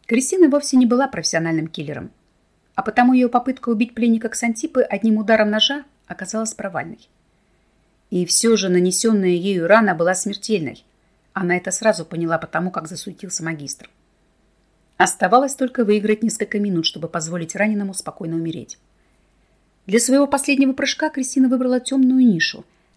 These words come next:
рядом с подсобкой пятью этажами ниже. Нет, она вовсе не надеялась, что охранники не смогут обнаружить её укрытие. Просто для того, чтобы до него добраться, требовалось больше времени, чем оставалось у Джанго.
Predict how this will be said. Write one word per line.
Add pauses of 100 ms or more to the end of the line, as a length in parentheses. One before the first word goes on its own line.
(120)
рядом
с
подсобкой
пятью
этажами
ниже. (560)
Нет,
она
вовсе
не
надеялась,
что
охранники
не
смогут
обнаружить
её
укрытие. (680)
Просто
для
того,
чтобы
до
него
добраться,
требовалось
больше
времени,
чем
оставалось (200)
у
Джанго.